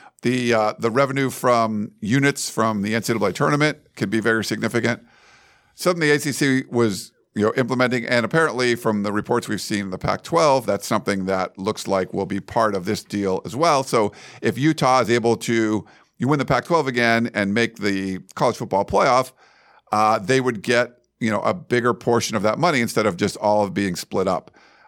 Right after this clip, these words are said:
Um, and I think it was, uh, Scott Barnes, the athletic director from Oregon State. Uh, I think he did it. Was the Oregonian? I, I apologize. I don't, I remember reading the story, but he was in favor of, of doing that, um, having an uneven split.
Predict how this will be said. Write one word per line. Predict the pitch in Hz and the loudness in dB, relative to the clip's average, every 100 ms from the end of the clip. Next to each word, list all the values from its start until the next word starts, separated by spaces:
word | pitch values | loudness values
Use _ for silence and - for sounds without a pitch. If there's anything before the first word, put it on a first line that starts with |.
| - | -4
Um, | 98 92 92 - | 0 2 0 -2
and | 113 | -2
I | 113 | 0
think | 120 160 | 0 -2
it | 170 | 0
was, | 131 120 104 | 2 2 2
uh, | 107 98 92 | 0 2 0
Scott | 95 - 139 - | -4 -2 -2 0
Barnes, | 120 123 143 123 | 0 0 0 -4
the | 117 104 92 90 - _ _ _ _ _ _ _ _ - - _ 113 | -4 -4 -4 -6 -10 _ _ _ _ _ _ _ _ -16 -16 _ -4
athletic | 107 117 107 | 2 0 2
director | 139 135 | 0 0
from | 120 104 | -2 -2
Oregon | 110 123 117 101 | 0 0 0 -4
State. | - 120 143 - _ _ - - _ _ _ 104 | -2 0 0 -2 _ _ -20 -20 _ _ _ 0
Uh, | 107 107 107 | 4 4 4
I | 113 | 2
think | 196 - | 0 -2
he | 165 | 0
did | 143 | 0
it. | 120 | -2
Was | 95 92 | -6 -10
the | 104 | -4
Oregonian? | 135 151 127 127 135 135 135 | 0 0 2 2 2 0 0
I, | 110 | 0
I | 110 98 | 0 -2
apologize. | 90 110 101 101 85 101 | 0 0 0 -2 -2 -2
I | |
don't, | 101 104 | -4 -2
I | |
remember | 101 123 120 | 0 0 0
reading | 113 107 | -2 -2
the | 90 | -4
story, | 110 101 82 | -2 0 0
but | 95 82 _ - _ _ | -2 -4 _ -20 _ _
he | - 202 | -2 0
was | 220 165 | 2 0
in | 139 | -2
favor | - 151 156 95 95 95 95 - | 0 2 2 0 -2 -2 -4 -2
of, | 107 107 101 92 78 - - | 2 4 4 0 -6 -12 -2
of | 110 80 76 | -2 -2 -4
doing | 139 139 110 85 | -2 0 0 -2
that, | 80 71 - - | -6 -6 -8 -2
um, | 95 90 90 | 0 0 -2
having | 87 117 117 | 0 0 0
an | 113 | -2
uneven | 117 120 113 | 0 0 -2
split. | - 113 104 | -4 -2 -4